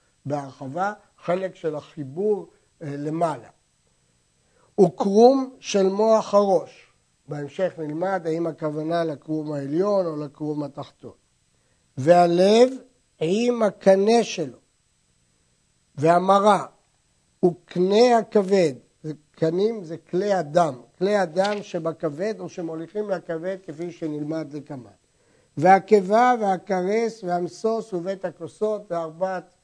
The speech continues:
הקיבות של הבהמה, מערכת העיכול.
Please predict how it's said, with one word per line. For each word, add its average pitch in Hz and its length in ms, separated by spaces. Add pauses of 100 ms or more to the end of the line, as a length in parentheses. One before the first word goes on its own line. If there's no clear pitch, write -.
(480)
הקיבות 151 760 (260)
של 170 460
הבהמה, 143 600 (520)
מערכת 175 640
העיכול. 151 480